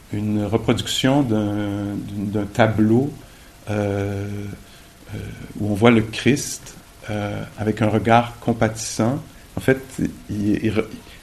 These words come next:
il regarde à la fois la scène, euh, c'est vraiment une très belle expression de compassion. Il y a un léger sourire,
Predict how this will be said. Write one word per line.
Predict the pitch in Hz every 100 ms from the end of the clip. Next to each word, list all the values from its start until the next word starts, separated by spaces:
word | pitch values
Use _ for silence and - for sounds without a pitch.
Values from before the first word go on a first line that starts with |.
| -
il | 104
regarde | 107 117 131 123
à | 110
la |
fois | 107 - 131 135 143 - - - - - - -
la | 107 98
scène, | - 107 135 185 156 139 - - - - - - 302 277 - - - - -
euh, | 104 101 101 101 101 110 - - -
c'est | -
vraiment | 117 151
une |
très | 151 139
belle | 143
expression | 127 - 113 - 131
de | 110
compassion. | 113 107 107 - 107 107
Il |
y | 104
a |
un | 101 98
léger | 104 104 117
sourire, | - 110 110 110 113 113